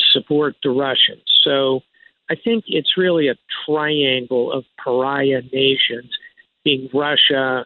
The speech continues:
Iran, and North Korea. China is biding their time. They're watching from the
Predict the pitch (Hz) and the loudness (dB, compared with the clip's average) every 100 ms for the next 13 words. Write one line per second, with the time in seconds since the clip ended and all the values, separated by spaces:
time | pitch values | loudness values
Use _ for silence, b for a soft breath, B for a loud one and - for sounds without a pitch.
0 | - 147 131 143 143 139 139 139 135 - | -6 -6 -4 -2 -2 -2 -2 -4 -10 -10
1 | - 143 135 131 127 - 143 139 135 127 | -4 -2 0 -2 -4 -10 -4 -2 0 -2
2 | - - 123 127 110 95 B B B - | -6 -4 0 2 0 -2 B B B -2
3 | - 190 185 185 170 - 147 143 123 - | 0 2 2 2 -2 -2 0 0 -2 -6
4 | 156 156 151 143 123 - 175 170 156 135 | -4 -4 -4 -6 -6 -4 -2 -2 -2 -2
5 | 131 143 135 131 123 139 127 | 0 -2 -4 -10 -10 -12 -12